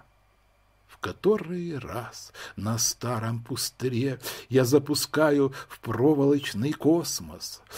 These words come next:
свой медный грош, увенчанный гербом в отчаянной попытке возвеличить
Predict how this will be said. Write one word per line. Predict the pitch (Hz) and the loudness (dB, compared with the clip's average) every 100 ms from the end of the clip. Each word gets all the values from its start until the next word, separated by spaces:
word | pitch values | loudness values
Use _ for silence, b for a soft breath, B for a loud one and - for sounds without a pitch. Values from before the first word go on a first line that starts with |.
| B | B
свой | - - 101 120 131 | -6 -6 -2 0 2
медный | 127 135 127 113 117 127 | 4 4 4 2 2 4
грош, | 135 123 110 139 156 - - - _ _ _ _ _ _ _ | 4 2 2 2 0 -10 -18 -20 _ _ _ _ _ _ _
увенчанный | 107 95 92 113 107 - 113 113 | -8 -6 -4 -4 -6 -6 -4 -2
гербом | 113 113 110 104 107 95 110 135 123 - _ - B B | -2 -4 -4 -6 -8 0 2 2 -2 -12 _ -20 B B
в | 82 | -2
отчаянной | 110 135 - 127 139 147 135 147 | 0 0 -2 0 2 2 4 2
попытке | 139 147 139 147 156 - 143 139 B B | 2 -2 2 0 0 -2 -2 -2 B B
возвеличить | 120 160 123 135 151 143 175 202 - 123 113 | 2 4 4 0 2 2 2 0 -6 -10 -10